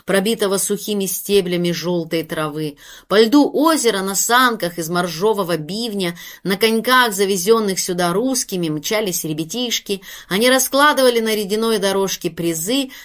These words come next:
конфеты, куски булки и со всего разгона нанизывали их на острые наконечники палок.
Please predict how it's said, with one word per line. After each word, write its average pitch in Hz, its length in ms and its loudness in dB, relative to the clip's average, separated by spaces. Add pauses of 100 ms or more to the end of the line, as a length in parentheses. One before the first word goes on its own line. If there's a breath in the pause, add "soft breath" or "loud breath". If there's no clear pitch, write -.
конфеты, 226 640 0
куски 196 400 -4
булки 220 640 -2 (160 loud breath)
и 196 80 -2
со 262 160 2
всего 330 280 2
разгона 262 600 2
нанизывали 220 640 0
их 214 220 -2
на 180 180 -2
острые 190 380 -2
наконечники 165 720 -6
палок. - 680 -8